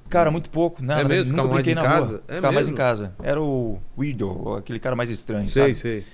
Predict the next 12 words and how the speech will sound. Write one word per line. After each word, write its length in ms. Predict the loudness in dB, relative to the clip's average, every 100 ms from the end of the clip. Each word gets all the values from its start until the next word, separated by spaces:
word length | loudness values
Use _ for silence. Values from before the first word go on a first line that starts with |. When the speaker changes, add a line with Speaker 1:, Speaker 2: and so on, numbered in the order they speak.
| -6
Speaker 2:
É 100 | -2
mesmo? 320 | 2 2 2
Speaker 1:
Então, 100 | 2
é. 180 | 0 -2 -12 -20 -20 -16
A 160 | -10 -4
galera 320 | 0 2 2
não 340 | 2 -2 -2 -2
Speaker 2:
E 80 | -2
tímido 420 | 0 0 0 -2
também 300 | -2 -2 -2
ou 60 | -2
não? 200 | -4